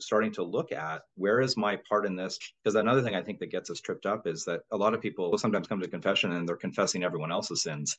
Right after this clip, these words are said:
<laughs> right? So, um, <clears throat> and that's not a good thing, right? You need to be able to f-, you need to be able to fo-, be able to focus on, "Where is my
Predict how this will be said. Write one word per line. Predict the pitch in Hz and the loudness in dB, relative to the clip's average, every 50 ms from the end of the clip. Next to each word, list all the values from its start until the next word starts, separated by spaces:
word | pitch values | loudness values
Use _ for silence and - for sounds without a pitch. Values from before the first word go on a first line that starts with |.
| _ - | _ -2
<laughs> | 170 156 - - 160 - - - - - - - 220 190 - | -2 -2 0 -2 -4 -4 -4 -8 -12 -10 -10 -10 -12 -4 2
right? | - 95 90 95 92 - _ _ _ _ | 4 4 6 4 2 0 _ _ _ _
So, | _ - - 143 123 - - - - - - - - - - - | _ 4 6 6 6 6 2 -4 -10 -14 -18 -20 -20 -12 0 2
um, | 120 117 113 110 104 92 - - - 180 151 131 | 4 4 6 4 4 2 2 2 4 4 4 2
<clears throat> | - - _ | -4 -4 _
and | 143 139 127 - - | 4 4 4 2 2
that's | 143 151 151 147 151 | 2 2 2 2 4
not | 156 147 131 | 4 4 6
a | 123 | 6
good | 117 127 110 - | 6 4 4 4
thing, | - 107 85 80 | 2 -2 -2 -4
right? | 76 78 85 90 | -6 -6 -6 -4
You | 92 107 | 0 0
need | 113 117 113 | 0 0 0
to | 107 | 2
be | 110 | 2
able | 117 113 101 | 2 2 2
to | 104 | 0
f-, | - - - _ | -6 -10 -12 _
you | - 117 | -4 -2
need | 123 135 143 135 | 0 0 2 0
to | 127 | 0
be | 104 117 | 2 4
able | 113 101 | 4 4
to | 101 | 2
fo-, | - - 110 104 - _ _ | 2 2 0 0 0 _ _
be | 107 104 | 0 0
able | 104 95 95 | 2 0 -2
to | - | -4
focus | - 104 92 101 92 - | -4 -4 -4 -4 -6 -6
on, | 95 87 87 85 78 - | -6 -6 -6 -6 -10 -2
"Where | - 101 107 104 101 | 2 4 4 4 4
is | 90 - | 2 0
my | 90 85 | -4 -4